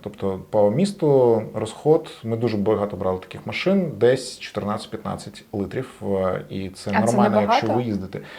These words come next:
Speaker 1: Багато, але, але для такої машини це нормально.
Speaker 2: Мгм.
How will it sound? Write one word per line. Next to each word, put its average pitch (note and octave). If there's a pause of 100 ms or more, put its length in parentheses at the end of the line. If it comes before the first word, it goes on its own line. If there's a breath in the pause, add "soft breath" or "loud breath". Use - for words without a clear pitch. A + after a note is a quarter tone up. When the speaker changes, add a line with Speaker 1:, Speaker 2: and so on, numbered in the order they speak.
(200 loud breath)
Speaker 1:
Багато, D3+
але, A#2
але C3+
для B2
такої C#3+
машини D3
це -
нормально. C#3 (220 loud breath)
Speaker 2:
Мгм. G3+